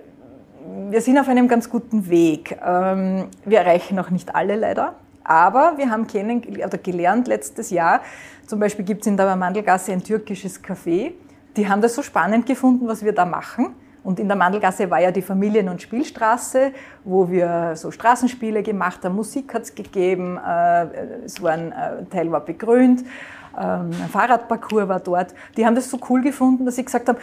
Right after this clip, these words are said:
„Bitte sagt uns das, das nächstes Jahr rechtzeitig, wir machen mit. Wir kochen auch und wir stellen was auf die Straße“ und so weiter. Also unser Ziel für heuer, für das heurige Klimagrätzl-Symposium und für das Klimagrätzl-Fest ist,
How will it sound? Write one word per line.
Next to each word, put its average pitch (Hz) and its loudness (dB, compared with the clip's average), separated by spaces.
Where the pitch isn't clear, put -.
„Bitte 262 0
sagt - -2
uns 247 2
das, 233 0
das 240 -2
nächstes 196 -4
Jahr 175 0
rechtzeitig, 226 -2
wir 240 0
machen 214 2
mit. 180 0
Wir 226 6
kochen 196 2
auch 269 6
und 247 2
wir 226 -2
stellen 214 -2
was 208 -4
auf 202 -6
die 208 -10
Straße“ 202 -2
und 240 0
so 220 -2
weiter. 170 -4
Also 185 0
unser 233 4
Ziel 247 6
für 208 2
heuer, 196 4
für 247 -2
das 226 -4
heurige 220 -2
Klimagrätzl-Symposium 226 0
und 214 -2
für 196 -4
das 196 -8
Klimagrätzl-Fest 196 -4
ist, 226 -8